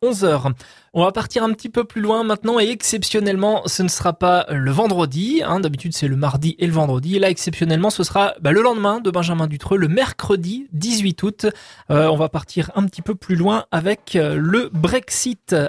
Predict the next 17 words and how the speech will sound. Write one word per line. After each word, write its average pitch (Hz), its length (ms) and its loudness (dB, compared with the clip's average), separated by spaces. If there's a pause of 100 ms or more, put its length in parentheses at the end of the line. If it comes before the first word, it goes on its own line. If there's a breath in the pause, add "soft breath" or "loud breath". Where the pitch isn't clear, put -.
Après, 196 440 2
euh, 156 400 2
le 151 120 2
Brexit 208 500 -2
et 165 40 4
la 220 120 4
pandémie, 214 680 0 (120)
quelle 247 200 2
Europe 202 420 0
voulons-nous 190 600 2
pour 233 220 -4
la 156 120 2
France ? 175 320 -2
C'est - 180 -6
une 139 120 2
grande 180 240 0
question 180 360 -2